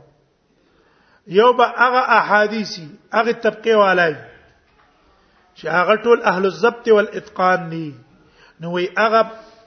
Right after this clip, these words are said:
احا-، روات احادیث د اق روات په مسلم کې راوړي.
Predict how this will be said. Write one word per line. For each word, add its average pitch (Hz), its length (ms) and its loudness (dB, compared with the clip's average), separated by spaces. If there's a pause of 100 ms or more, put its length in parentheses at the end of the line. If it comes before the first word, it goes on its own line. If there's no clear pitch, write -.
(460)
احا-، 190 480 0
روات 208 560 2 (1160)
احادیث 190 720 -2
د - 60 -6 (160)
اق 233 180 -6
روات 220 440 4
په 196 220 -8
مسلم 196 380 -8
کې 185 200 -6
راوړي. 160 340 -2